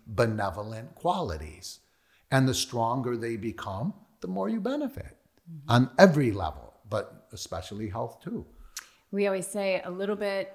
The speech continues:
Speaker 2: every day over a long period of time.
Speaker 1: There you go.
Speaker 2: That's the
Speaker 1: And,
Speaker 2: recipe.
Speaker 1: and that, and that also is the, the least daunting and intimidating,
Speaker 2: Yeah.
Speaker 1: right? If you put this big trip of, this is, you know, you gotta accomplish, it's like, it's like a, being a, a, a,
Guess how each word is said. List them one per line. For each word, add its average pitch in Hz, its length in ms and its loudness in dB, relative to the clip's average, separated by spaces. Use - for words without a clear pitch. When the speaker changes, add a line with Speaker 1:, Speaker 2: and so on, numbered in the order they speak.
Speaker 2:
every 190 260 -6
day 170 400 -2
over 165 140 -8
a 160 80 -6
long 156 240 -6
period 147 320 -10
of 156 100 -14
time. - 380 -10
Speaker 1:
There 226 140 0
you 269 120 0
go. 208 320 -4
Speaker 2:
That's 175 200 -10
the 180 100 -2
Speaker 1:
And, 165 120 6
Speaker 2:
recipe. 175 120 2
Speaker 1:
and 165 100 6
that, 170 200 4
and 151 240 0
that 170 220 4
also 151 500 4
is 147 240 0
the, 135 360 2
the 120 160 -2
least 123 640 -6
daunting 127 580 2
and 113 100 -4
intimidating, 85 760 -2
Speaker 2:
Yeah. 214 180 -14
Speaker 1:
right? 160 140 6
If 170 100 2
you 202 100 6
put 202 280 0
this 139 120 -2
big 139 240 -2
trip 180 240 0
of, 117 140 0
this 151 160 -2
is, 151 160 -6
you 147 100 0
know, 135 120 4
you 139 120 2
gotta 147 220 4
accomplish, 147 520 -2
it's 165 160 -4
like, 180 180 6
it's 175 160 -4
like 175 200 2
a, 190 100 2
being 220 340 2
a, 101 280 -2
a, 120 60 -4
a, 95 500 -2